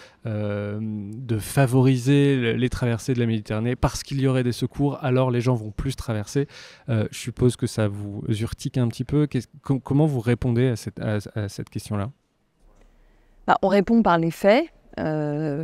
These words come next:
Speaker 2: ce serait bien si, euh, tout le monde pouvait avoir un regard objectif sur cette question parce que ça a été documenté par des chercheurs dans plusieurs études qui ont montré, euh, qui ont fait des études comparatives de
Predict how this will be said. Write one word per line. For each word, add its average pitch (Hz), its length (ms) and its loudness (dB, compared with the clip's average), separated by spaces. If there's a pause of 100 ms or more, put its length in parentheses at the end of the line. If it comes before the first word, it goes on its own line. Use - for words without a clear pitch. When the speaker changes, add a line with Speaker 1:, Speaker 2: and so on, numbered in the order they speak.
(140)
Speaker 2:
ce - 160 -8
serait - 140 0
bien 185 200 4
si, 160 380 2
euh, 143 280 2
tout 190 140 -2
le 175 60 2
monde 185 160 2
pouvait 170 240 2
avoir 160 380 4
un 170 80 -4
regard 175 360 4
objectif 190 420 2
sur 180 140 -2
cette 175 160 -2
question 226 320 0
parce 208 180 2
que - 80 -2
ça 185 140 0
a 175 40 4
été 170 180 2
documenté 185 560 4
par 165 160 0
des 160 100 -2
chercheurs 185 400 -2
dans 175 100 -2
plusieurs 170 340 0
études 220 440 4 (540)
qui 196 120 6
ont 185 60 6
montré, 196 560 4
euh, 151 600 0
qui - 120 -2
ont 165 60 0
fait 208 100 0
des 185 160 2
études 190 220 0
comparatives 226 600 4
de 196 240 6